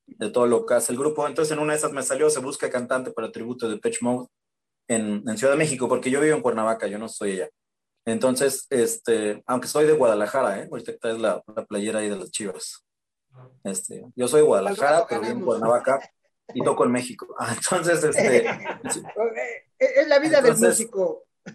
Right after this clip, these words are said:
Speaker 1: así es, sí. Pero entonces yo, eh, le mandé un video, porque yo estaba hasta acá, le mandé un video a Miguel tocando con mi banda ahí en un conocido bar de una cadena irlandesa que hay en muchos lados,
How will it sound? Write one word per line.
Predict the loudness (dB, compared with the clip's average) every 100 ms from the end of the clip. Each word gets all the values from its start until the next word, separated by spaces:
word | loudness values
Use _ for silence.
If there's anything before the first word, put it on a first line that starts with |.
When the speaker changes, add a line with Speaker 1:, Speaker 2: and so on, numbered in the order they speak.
| -4
Speaker 1:
así | -2 2 4
es, | 4 2
sí. | 0 0 -2 -8 _ _ _ -20 -4
Pero | -2
entonces | 0 0 -2 0
yo, | 2 2 2
eh, | 2 2 0 -2
le | -4
mandé | -4 -2 0 2 0 -2
un | -2
video, | 0 2 2 0 -2
porque | -8 -10
yo |
estaba | -4 0
hasta | 0 -2
acá, | -2 -2 -2 -6 -12
le |
mandé | -8 -6
un | -6
video | -4 0 2 2 -4 _ _ _ -8
a |
Miguel | -4 -2 -2 -4 -8
tocando | -4 -2 -2
con | -2 -4
mi | -2
banda | -2 0 0
ahí | 0 -2
en | -6
un | -6
conocido | -6 -6 -4 -2 2
bar | 2 2 -4 -10
de |
una | -8 -6
cadena | -2 -2 -2 -4 -10 _ _ _ _ -10
irlandesa | -2 0 2 0 0 -2
que | -2
hay | -2
en | -4 -6
muchos | -6 -4
lados, | 2 4 2 -2